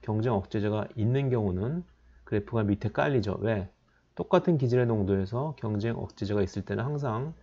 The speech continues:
항상 적은 활성을 보이니까, 그죠? 적은 활성을 보이죠, 그죠?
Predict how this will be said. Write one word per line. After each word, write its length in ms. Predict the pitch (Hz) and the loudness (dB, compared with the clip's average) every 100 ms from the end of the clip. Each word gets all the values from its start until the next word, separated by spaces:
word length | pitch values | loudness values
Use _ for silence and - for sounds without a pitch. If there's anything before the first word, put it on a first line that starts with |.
| - _ _ | -20 _ _
항상 420 | 135 131 147 160 - - - - _ - - | -6 -4 -4 -6 -10 -20 -20 -20 _ -20 -20
적은 380 | - 101 110 127 | 0 2 4 2
활성을 400 | 131 - 113 101 | 0 0 -2 0
보이니까, 400 | 95 87 - 95 | -2 -2 -6 -8
그죠? 240 | 98 165 | -8 -8
적은 200 | - 104 | -8 -6
활성을 280 | 104 101 101 | -6 -6 -8
보이죠, 380 | 98 95 104 135 | -6 -6 -6 -10
그죠? 280 | 107 156 | -6 -4